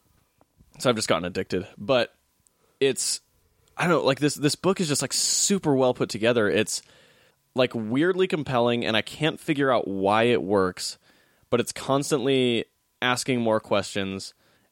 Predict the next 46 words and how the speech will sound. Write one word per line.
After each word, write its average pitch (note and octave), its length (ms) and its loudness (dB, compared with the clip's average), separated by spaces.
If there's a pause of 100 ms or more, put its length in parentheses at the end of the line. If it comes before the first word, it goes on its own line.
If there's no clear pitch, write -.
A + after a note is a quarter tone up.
(100)
and G#2 520 0
it B2 220 0
drags C3+ 600 0
you C3+ 260 2 (140)
on G#2+ 260 4
a C3 60 4
little B2+ 240 4
bit C3 280 0
to G#2+ 120 -8
figure G#2 500 -2
out G#2+ 280 2 (200)
what A2 180 0
the F#2 140 -2
answers C3+ 360 0
to F3+ 100 2
those E3 160 2
questions E3 420 -2
are, D#3+ 180 4
but A#2+ 240 0
it - 200 0 (240)
thus B2 280 0
far A2+ 340 2
has, G2+ 420 -4 (460)
you B2+ 80 4
know, F#2+ 100 2
pay, - 300 0
like, G#2 220 0
it's, D2 400 0
it's B2 240 -2
answered A#2 380 0
all G#2 100 2
the G2+ 60 -4
questions G#2 360 -4
that G2+ 80 -2
it F#2 80 -2
asks. F#2 360 0
It G2+ 40 -4
doesn't G2 220 -4
seem G2+ 180 -4
like F#2 220 -2
any G2+ 180 -2
of F#2+ 60 0
them F#2 160 -2
are F2 60 -4
needless, G2 520 0
and F#2 420 -6